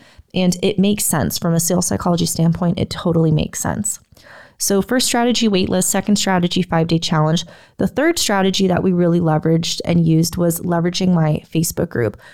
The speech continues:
So I have a Facebook group called The Intentional Entrepreneur. I will post a link to it in the show notes. And I was posting in there all of the time. I went through all of my old posts. I was probably posting two to three times a day.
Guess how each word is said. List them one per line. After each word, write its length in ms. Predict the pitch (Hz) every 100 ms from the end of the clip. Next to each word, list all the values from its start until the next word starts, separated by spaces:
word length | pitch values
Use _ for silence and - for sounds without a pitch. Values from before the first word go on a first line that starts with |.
| -
So 220 | - 190
I 140 | 170 185
have 120 | 208
a 60 | 226
Facebook 420 | 202 185 - 202
group 220 | 202 196
called 280 | - 180 175
The 100 | 180
Intentional 500 | 175 170 175 - -
Entrepreneur. 500 | 196 - 220 233 226
I 160 | -
will 100 | 175
post 320 | 170 180 170 180
a 40 |
link 220 | 170 175
to 100 | -
it 80 | 170
in 120 | 175
the 60 | 175
show 200 | - 175
notes. 340 | 175 170 - - - _ -
And 100 | 190
I 160 | 185 185
was 160 | 226
posting 440 | - 175 170 208 208
in 100 | 214
there 280 | 226 233 _ _ _
all 480 | - 175 165 165 165
of 280 | 170 165 156
the 180 | - 170
time. 380 | - 175 - -
I 100 | 175
went 220 | 175 180
through 160 | - 196
all 220 | 170 170
of 100 | 170
my 100 | 175
old 200 | 156 165
posts. 280 | - 165 -
I 40 | 180
was 120 | 196
probably 540 | - - 202 220 240
posting 400 | - 165 160 190
two 180 | 180 -
to 100 | 170
three 200 | 175 180
times 360 | - 170 165 165
a 60 |
day. 400 | 151 147 156 262